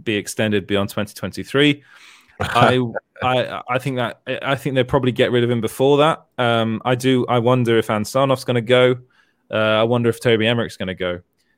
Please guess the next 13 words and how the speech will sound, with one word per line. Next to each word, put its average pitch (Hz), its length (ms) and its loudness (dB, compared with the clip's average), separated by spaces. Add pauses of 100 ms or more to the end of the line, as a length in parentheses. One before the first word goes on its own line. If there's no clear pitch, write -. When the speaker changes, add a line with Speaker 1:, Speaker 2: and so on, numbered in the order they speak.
(140)
Speaker 1:
Uh, 110 100 -2
they're, 131 180 4
they're, 147 160 2
they're 151 240 4
the 143 100 -2
three 139 400 -2
names 120 380 -2
at 107 80 -8
the 107 80 -8
moment 107 380 -4
that 92 120 -8
people 104 340 -6
are 95 80 -2